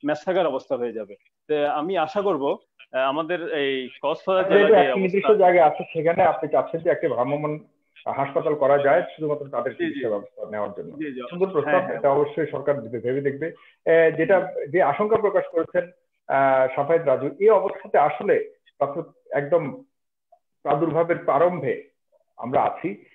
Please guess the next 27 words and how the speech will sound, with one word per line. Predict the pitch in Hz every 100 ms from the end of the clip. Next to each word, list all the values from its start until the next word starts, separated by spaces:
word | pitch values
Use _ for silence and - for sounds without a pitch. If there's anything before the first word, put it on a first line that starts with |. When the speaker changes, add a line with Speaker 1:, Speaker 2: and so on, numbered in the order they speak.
| _ _
Speaker 2:
এই | 165
অবস্থাতে | 180 180 196 -
কি | 202
ধরনের | 202 220 185
ব্যবস্থা | 160 156 - 160
নেওয়াটা | 151 147
উচিত, | 143 139 156
খোরশেদ | - - 147
আলম, | 135 139 - _ _
আপনার | - 139 135
কাছ | -
থেকে | 131 123
জানতে | 117 113
চাচ্ছি, | 113 113 - 139
সরকার | 139 127 123 127
এবং | 113 117
জনগণের | 117 113 123 123 120
কি | 120
ধরনের | 113 117
ব্যবস্থা | 107 - - 104
নেওয়া | 101
উচি-, | 87 - _ -
উচিত | 104 104 104
নিজেদেরকে | 101 98 - 95 - - - 117
রক্ষা | - 135
করার | 107 90
জন্য? | 80 71 -